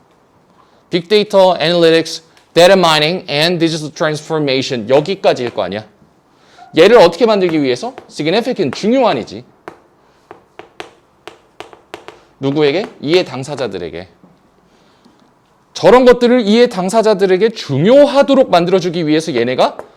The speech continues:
아주 필수적이다. 이건 너무나도 대놓고 나왔잖아. 이런 필수적이다, 뭔가 중요하다, 게다가 이제 막 뭐 즉 이런 게 나왔다? 그럼 여기에 이제 꽂혀야 돼요.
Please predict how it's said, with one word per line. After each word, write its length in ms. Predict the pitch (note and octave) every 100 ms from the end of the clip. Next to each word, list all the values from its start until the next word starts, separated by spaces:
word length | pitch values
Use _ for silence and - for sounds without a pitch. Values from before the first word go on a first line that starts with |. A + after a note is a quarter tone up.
| _ _ _ _ _
아주 220 | - G2+
필수적이다. 640 | C3 G3 - F#3 D#3+ E2+ G#2 _ -
이건 180 | B3+
너무나도 600 | G3+ C#3+ G3+ A#3 G3+ F#3 - - _ _ - - _ - - _
대놓고 320 | D#3 G3+ G#3
나왔잖아. 460 | D3 F#2+ - F2 F2+ _ _ _ _ _ _ _ _ _ _ -
이런 580 | D3+ G#3 A3 G3+ B2 -
필수적이다, 1300 | C#4+ D4 - C4 A3+ A3 G#3 G3+ F#3 F3 E3+ E3 - -
뭔가 380 | B2+ D#3+ F3 E3
중요하다, 1200 | - - G3+ C4+ C#4 A#3 A3 G3+ G3 F#3 F3 F3 _ _ _
게다가 380 | - E3+ F#3 F3+
이제 140 | D#3+
막 200 | D#3 D3
뭐 160 | C#3 C3+
즉 320 | C3+ A#3 - -
이런 220 | D3+ D#3+
게 60 | E3
나왔다? 400 | B2+ G#2 F3 G#3+
그럼 140 | E3
여기에 260 | A#2+ C#3 E3+
이제 100 | E3
꽂혀야 380 | G#3+ G#3+ F#3 G#2+
돼요. 220 | F2+